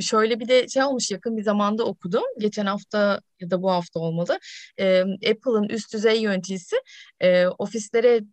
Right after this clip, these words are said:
dönüş olduğu için, e, çağrıldıkları için, e, istifa etmiş, işten ayrılmış. Pek uygun olduğunu düşünmüyormuş. Tabii burada önemli konular var.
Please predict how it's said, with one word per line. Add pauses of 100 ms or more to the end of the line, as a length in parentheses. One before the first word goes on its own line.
dönüş
olduğu
için, (200)
e,
çağrıldıkları
için, (240)
e,
istifa
etmiş, (220)
işten
ayrılmış. (140)
Pek (280)
uygun
olduğunu
düşünmüyormuş. (800)
Tabii
burada (320)
önemli
konular (120)
var.